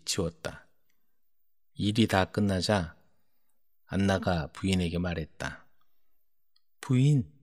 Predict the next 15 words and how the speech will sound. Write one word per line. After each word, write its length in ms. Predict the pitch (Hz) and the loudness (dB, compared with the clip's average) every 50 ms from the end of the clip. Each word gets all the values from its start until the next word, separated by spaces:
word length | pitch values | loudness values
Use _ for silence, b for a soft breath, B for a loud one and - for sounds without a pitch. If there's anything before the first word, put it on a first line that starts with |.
| _ _ _ _ | _ _ _ _
저는 320 | - - 110 113 131 135 | -4 2 4 4 4 4
그만 320 | 113 120 113 127 131 131 123 | 4 4 4 4 4 2 0
가봐야겠어요. 1120 | - - - 101 - 107 101 101 95 - - 90 - - - 95 90 92 98 104 104 - - _ _ _ _ _ _ | -2 -2 -2 0 2 4 4 4 2 0 -2 0 0 0 0 -2 -2 -2 -2 -2 -4 -6 -10 _ _ _ _ _ _
그렇지 420 | _ - - 101 92 - - - 104 | _ -6 -4 -4 -2 -2 -2 0 0
않으면 480 | 92 90 90 92 95 104 117 113 101 87 | 0 0 -2 -2 -2 -2 -2 -2 -2 -4
어머니한테 800 | - 85 92 95 92 98 95 90 85 85 - - - - 85 | -4 -4 -4 -4 -2 -2 -2 -2 -4 -4 -6 -8 -8 -10 -10
꾸중을 440 | 82 - 113 110 - 120 113 107 98 | -10 -10 -14 -8 -4 -2 -2 -2 -2
듣게 220 | 92 - - - 90 | -6 -10 -12 -12 -10
될 240 | - - 80 80 | -8 -8 -8 -8
거예요. 480 | - - 80 80 80 80 82 90 92 87 - - - - _ _ _ _ _ _ _ _ _ _ _ _ _ _ _ _ _ _ _ _ _ _ _ | -8 -8 -8 -6 -6 -6 -8 -8 -10 -12 -14 -20 -20 -20 _ _ _ _ _ _ _ _ _ _ _ _ _ _ _ _ _ _ _ _ _ _ _
그 80 | - 107 | 0 4
말을 340 | 107 110 110 107 110 107 95 | 6 8 8 8 6 4 2
듣고 580 | - - - - - 107 107 98 90 76 73 - | 0 -6 -8 -2 2 2 2 2 2 -2 -4 -8
부인이 360 | - - 95 92 92 90 90 | -8 -4 -2 0 0 0 0
말했다. 640 | 90 98 95 87 82 80 - _ - 78 73 - | 0 -2 -2 -4 -6 -10 -12 _ -12 -12 -12 -16